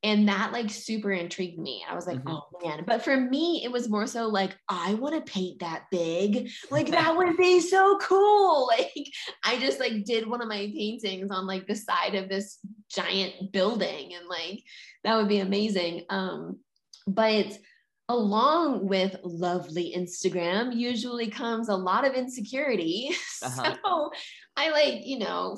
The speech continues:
Speaker 1: fell into a lot of, like, the Instagram comparison trap and, like, who's liking my pictures and who's not, and, like, just all of that, like, stupid stuff. Um, and so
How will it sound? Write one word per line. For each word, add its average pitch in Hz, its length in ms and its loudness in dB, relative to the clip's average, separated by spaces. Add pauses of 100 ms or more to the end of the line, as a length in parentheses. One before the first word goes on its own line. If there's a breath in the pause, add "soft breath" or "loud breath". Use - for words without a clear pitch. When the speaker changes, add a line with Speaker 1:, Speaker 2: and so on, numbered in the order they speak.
(100)
Speaker 1:
fell 240 220 -4
into 233 340 -6
a 240 40 -4
lot 190 380 -2
of, 190 80 -6
like, 180 340 -6 (160)
the 185 180 -6
Instagram 170 1300 -4 (140)
comparison 165 720 -4
trap 160 580 -4
and, 160 160 -6
like, 165 380 -6 (420 loud breath)
who's 247 260 4
liking 208 280 2
my 240 160 0
pictures 214 380 -2
and 190 100 0
who's 214 160 2
not, 196 420 -2
and, 392 120 -6
like, 180 220 -8 (100)
just 330 200 -2
all 359 240 6
of 233 80 -2
that, 175 260 0
like, 170 180 0
stupid 170 440 -4
stuff. 175 300 -4 (380 loud breath)
Um, 185 480 0 (360 loud breath)
and 226 220 0
so 220 760 2